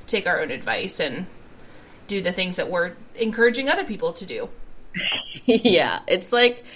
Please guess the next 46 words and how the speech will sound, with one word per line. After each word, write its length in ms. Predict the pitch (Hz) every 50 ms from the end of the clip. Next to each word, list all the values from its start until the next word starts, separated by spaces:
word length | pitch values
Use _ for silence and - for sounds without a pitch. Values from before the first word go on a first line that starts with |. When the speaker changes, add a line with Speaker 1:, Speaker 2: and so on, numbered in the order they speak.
| - - - -
Speaker 2:
yeah, 240 | 220 233 220 202 208
I 80 | 208 -
feel 100 | - 254
like 140 | 277 285
I've 200 | 277 233 202 -
always 400 | - 170 185 180 180 175 185 185
been 160 | 185 170 160 160
that 160 | 151 139 -
type 180 | - 156 135
of 120 | 131 139 -
person. 280 | - 156 151 - 165
I'm, 60 | 160 165
like, 160 | 170 170 - -
always, 300 | 170 202 220 220 202 214
like, 240 | 202 190 - - -
people 240 | - 247 214 220 208
come 260 | - 220 190 202 196
to 60 | 196
me, 200 | 196 196 196 190
like, 140 | 180 165 139
my 100 | 165 165
friends 320 | - - 170 170 170 165
come 180 | - - 160 160
to 60 | 156
me, 100 | 160 170
they're 100 | 160 160
like, 140 | 160 151 147
for 140 | - 175 165
advice 460 | 170 185 214 254 262 254 240 220 -
and 80 | - 175
all 120 | 160 170
this 100 | 196 - -
stuff. 240 | - 247 240 226
I'm 160 | 214 190 190 180
just 140 | 185 185
like, 140 | - 170 143
and 100 | - 196
then 80 | 190 190
with 160 | 190 - -
Female 280 | - 185 185 185 175 175
Collective, 360 | - - 156 175 - 180 170
I'm 60 | 160
always 220 | 160 165 165 160
just 180 | 160 160 160 -
sharing, 300 | - 151 151 156 156 160
like, 240 | 160 160 156 160 -